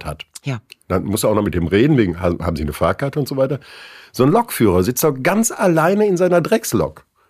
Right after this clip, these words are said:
Speaker 1: Wie will der sich denn eigentlich anstecken?
Speaker 2: Privat.
Speaker 1: Ja, da haben wir schon die Lösung. Wieso dürfen die nach Hause?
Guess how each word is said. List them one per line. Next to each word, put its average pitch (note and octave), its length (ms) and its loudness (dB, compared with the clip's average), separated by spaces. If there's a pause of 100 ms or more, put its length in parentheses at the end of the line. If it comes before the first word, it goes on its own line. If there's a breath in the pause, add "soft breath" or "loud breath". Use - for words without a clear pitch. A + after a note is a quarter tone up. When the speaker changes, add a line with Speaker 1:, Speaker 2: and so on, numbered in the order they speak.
(640)
Speaker 1:
Wie B2+ 240 4
will C#3 100 6
der B2+ 120 4
sich G#2+ 140 -2
denn G2+ 140 -2
eigentlich F2 240 -6
anstecken? F#2+ 500 -8
Speaker 2:
Privat. A#2+ 560 -10 (1000)
Speaker 1:
Ja, G#2 340 -2
da F2+ 140 -4
haben G2+ 140 -2
wir A2+ 100 -2
schon A2 140 -4
die A2+ 60 0
Lösung. G2 500 -2
Wieso F#2 240 0
dürfen F#2+ 260 -2
die E2+ 60 0
nach D#2+ 120 0
Hause? F#2 320 -4